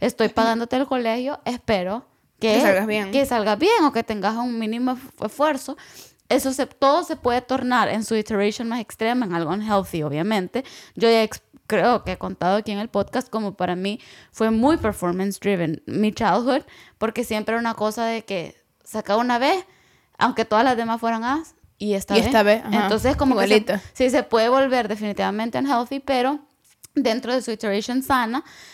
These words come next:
Speaker 1: eh, definitivamente estoy de acuerdo. Creo que es, es, es sano tener ciertas expectativas de, del gobierno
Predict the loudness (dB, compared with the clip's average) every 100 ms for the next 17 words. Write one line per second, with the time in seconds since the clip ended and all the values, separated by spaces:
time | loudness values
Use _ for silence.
0 | -18 -2 2 2 2 0 0 -2 -2 -2
1 | -4 -4 -6 -8 -8 -6 -2 -4 0 2
2 | 2 0 -6 -14 -20 -20 _ 2 2 2
3 | 0 0 0 -2 -4 -4 -2 -2 -2 0
4 | 0 0 -2 -4 -4 -4 -6 -6 -10 -10
5 | -10 -10 -8 -4 -2 -2 0 2 2 0
6 | -14 _ _ -4 0 2 0 2 2 2
7 | 2 0